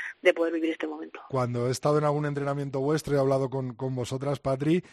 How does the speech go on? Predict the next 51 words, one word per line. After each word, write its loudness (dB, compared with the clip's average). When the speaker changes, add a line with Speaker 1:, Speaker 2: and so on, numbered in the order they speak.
Speaker 2:
siempre -4
os 2
he 6
preguntado 4
lo 4
mismo. -2
¿Qué -2
sentís -2
cuando 0
se -2
os -2
acerca -2
una -2
niña -6
y -6
os -6
dice, -8
"Quiero -8
ser -2
como -6
tú, 0
Patri, -4
yo -4
juego 2
al -2
rugby -4
también"? -8
<laughs> -2
Speaker 1:
Pues 6
se 4
te 2
dibuja 2
una -2
sonrisa -2
en -6
la 0
cara -2
y, -4
y 6
la 4
verdad 2
es -12
que 0
ese -2
momento 2
vale -2
por -10
mil. -10
O -16
sea, 4
ese, -2